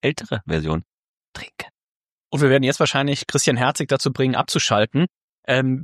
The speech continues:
Speaker 2: wie viel, wie viel Grad Stammwürze hat so ein Barley Wine?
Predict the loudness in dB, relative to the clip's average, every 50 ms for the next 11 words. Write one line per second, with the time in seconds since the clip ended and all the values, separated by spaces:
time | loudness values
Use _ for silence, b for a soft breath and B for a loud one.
0 | -8 -10 -6 -4 -4 -2 0 0 2 2 2 0 -2 -4 -4 -4 -6 -8 _ _
1 | _ _ -2 0 0 0 0 -2 -4 -2 -2 0 0 0 0 2 2 2 2 2
2 | 2 0 2 2 0 0 2 2 0 0 0 -2 -4 -6